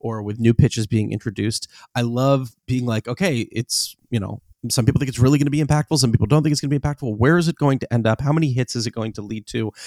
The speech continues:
And is there gonna be a moment where the lack of shift, you know, negatively impacts my favorite team and players and I hate it? And then the next day it positively impacts my favorite team and players." That's the thing too. Like, I wanna know how I'm going to feel in the moment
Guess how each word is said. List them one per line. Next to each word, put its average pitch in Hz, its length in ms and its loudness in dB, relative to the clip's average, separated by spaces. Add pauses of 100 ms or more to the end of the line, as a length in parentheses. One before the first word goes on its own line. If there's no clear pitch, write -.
(200)
And 151 460 4
is 127 80 2
there 135 100 2
gonna 151 160 0
be 151 100 2
a 139 60 2
moment 127 320 -2
where 110 400 0 (240)
the 117 100 0
lack 113 300 2
of 110 100 0
shift, - 540 -4 (840)
you 123 100 0
know, 98 80 0
negatively 120 560 0
impacts 120 400 2
my 117 140 2
favorite 110 300 0
team 117 180 0
and 98 100 -2
players 113 380 0
and 110 100 -2
I 92 60 -4
hate 131 260 0
it? 151 140 0 (100)
And 117 140 -2
then 110 100 -2
the 110 100 -2
next 110 280 -2
day 110 180 0
it - 100 -8
positively 120 460 -2
impacts 117 340 -2
my 120 120 -2
favorite 117 260 -4
team 120 280 -6
and 110 140 -8
players." 113 320 -4 (200)
That's 226 180 0
the 226 80 0
thing 185 160 -2
too. 196 160 0
Like, 123 260 0 (460)
I 175 60 4
wanna 226 260 2
know 196 200 6
how 151 240 2
I'm 165 100 0
going 147 180 -2
to 127 80 -4
feel 120 400 0
in 131 160 2
the 131 80 2
moment 107 460 -2